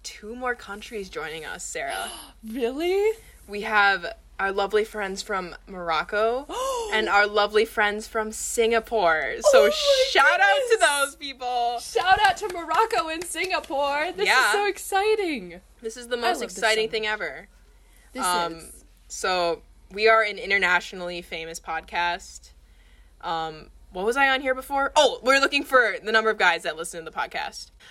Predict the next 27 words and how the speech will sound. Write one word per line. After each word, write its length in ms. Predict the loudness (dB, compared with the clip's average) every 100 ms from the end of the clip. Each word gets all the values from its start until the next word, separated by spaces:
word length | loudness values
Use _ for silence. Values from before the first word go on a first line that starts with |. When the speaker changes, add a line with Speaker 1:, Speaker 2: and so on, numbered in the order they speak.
| -6
Speaker 1:
Um, 440 | 4 4 4 -4 -8
but 320 | 2 4 4
right 300 | 4 4 4
now, 560 | 2 2 2 0 -6 -10 _ -4
<laughs> 640 | -2 -2 2 4 4 2 2
we 100 | 2
have 380 | 4 4 2 -6 -18 -18 -18
sixty-four 840 | -8 -4 -2 -2 -2 -4 2 2 4
percent 540 | 2 4 2 0 -2
female 460 | -10 -6 0 0 0
listeners 840 | -4 -4 -6 -4 -4 -6 -12 -16 _ -20 -20 -6
and 380 | 0 0 0 -8
thirty-five 800 | -4 -4 -4 0 4 4 4 -4
percent 580 | -10 -10 -4 -4 -4 -8 _ _ _ _ _ _ _ _ _ _
male 560 | -6 -4 -2 -4 -8 -14 -6
and 220 | -2 -2
Speaker 2:
That's 160 | -4 -8
a 20 |
lot 60 | 0
more 140 | 2
Speaker 1:
one 80 | 2
percent 320 | 0 0 4 4
Speaker 2:
guys 80 | 2
than 160 | -6 -8
I 100 | -10
thought 240 | -6 0
Speaker 1:
non-specified. 1040 | 2 2 -2 -6 -6 -6 -4 -2 -2 -8